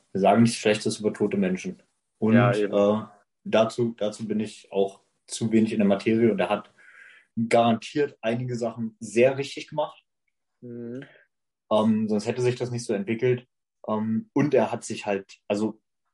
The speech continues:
Speaker 1: wenn man so will, war er halt, äh, beim Chaos Champ, war so der Louis Simmons Weightlifting. So.
Speaker 2: Voll.
Speaker 1: Das ist halt, das ist halt de facto fast in diesen Hallen gestorben.
Speaker 2: Ja.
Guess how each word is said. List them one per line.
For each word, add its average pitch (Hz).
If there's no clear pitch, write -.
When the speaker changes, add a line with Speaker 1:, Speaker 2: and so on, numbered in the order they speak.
Speaker 1:
wenn 110
man 123
so 131
will, 131
war 110
er 113
halt, 113
äh, 110
beim 104
Chaos 113
Champ, 107
war 98
so 117
der 113
Louis 131
Simmons 123
Weightlifting. 95
So. -
Speaker 2:
Voll. 202
Speaker 1:
Das 110
ist -
halt, 107
das 120
ist -
halt -
de -
facto 135
fast -
in 120
diesen 117
Hallen 120
gestorben. 113
Speaker 2:
Ja. 113